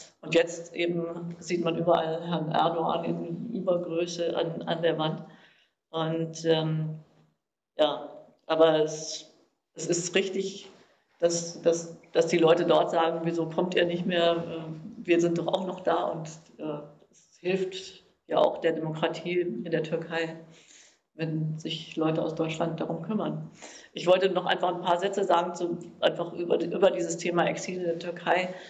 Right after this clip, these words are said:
was ja auch eine Besonderheit war gegenüber dem Exil in anderen Ländern, weil die Türkei wirklich im Zuge dieser Modernisierung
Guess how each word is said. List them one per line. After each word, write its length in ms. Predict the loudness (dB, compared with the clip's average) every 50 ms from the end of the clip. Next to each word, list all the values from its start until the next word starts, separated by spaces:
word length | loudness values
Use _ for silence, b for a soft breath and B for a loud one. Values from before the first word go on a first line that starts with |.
| B B B
was 160 | 0 2 4
ja 100 | 4 6
auch 160 | 6 6 4
eine 100 | 2 -2
Besonderheit 640 | -2 2 4 6 6 8 6 6 6 4 2 0 2
war 120 | 2 2 2
gegenüber 360 | 2 -2 -4 -2 0 2 2
dem 160 | 2 2 0
Exil 320 | -2 -4 -4 -4 -2 -2
in 100 | 0 2
anderen 320 | 2 2 4 4 2 4 4
Ländern, 380 | 4 4 6 4 4 4 4 4
weil 420 | 4 6 6 6 6 4 0 B B B B B B B _ _ _ _ _ _ _ -12
die 100 | -8 0
Türkei 520 | 2 2 2 2 2 4 4 4 4 2
wirklich 320 | 0 0 2 2 2 2 0
im 140 | -2 -4
Zuge 300 | -4 -2 0 4 4 4
dieser 240 | 4 6 4 4 4
Modernisierung 1000 | 4 4 6 6 6 6 4 2 0 2 2 2 4 4 2 2 0 -4 -8 -12